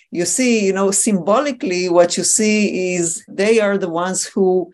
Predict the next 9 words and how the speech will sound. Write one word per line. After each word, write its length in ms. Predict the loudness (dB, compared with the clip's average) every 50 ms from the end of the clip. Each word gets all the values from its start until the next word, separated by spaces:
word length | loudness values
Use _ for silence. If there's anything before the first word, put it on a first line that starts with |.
| _ _ _ _ _ _ _ _ _
uh, 480 | -2 0 2 2 2 2 2 0 -2 -2
we 380 | -2 -2 -2 0 0 2 2 0
look 260 | 2 2 2 2 2
up 320 | 0 0 0 0 -2 -4 -6
to 340 | -2 0 0 2 0 -2 -2
and 260 | -4 -6 -6 -4 -4
want 320 | -2 0 0 0 0 -2
to 160 | 0 0 0 0
have, 540 | 0 -2 0 2 2 2 0 -2 -6 -12